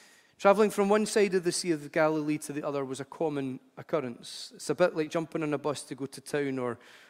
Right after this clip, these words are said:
on the train for a jaunt through to Edinburgh. Traveling via boat across the Sea of Galilee happened all the time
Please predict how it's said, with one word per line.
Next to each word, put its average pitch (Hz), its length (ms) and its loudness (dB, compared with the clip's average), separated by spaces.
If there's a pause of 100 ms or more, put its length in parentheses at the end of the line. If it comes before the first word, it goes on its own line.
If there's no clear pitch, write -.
(160)
on 135 100 -6
the 135 80 -4
train 147 420 0
for 135 180 -8
a 131 60 -2
jaunt 139 340 -4
through 131 320 -4
to - 240 -8
Edinburgh. 127 440 -6 (1400)
Traveling 196 600 6 (380)
via 175 260 8
boat 202 400 4
across 170 420 2
the 165 80 -4
Sea 180 220 -2
of 151 100 2
Galilee 156 640 0
happened 156 560 -4 (440)
all 147 320 0
the 143 100 -4
time 135 540 -6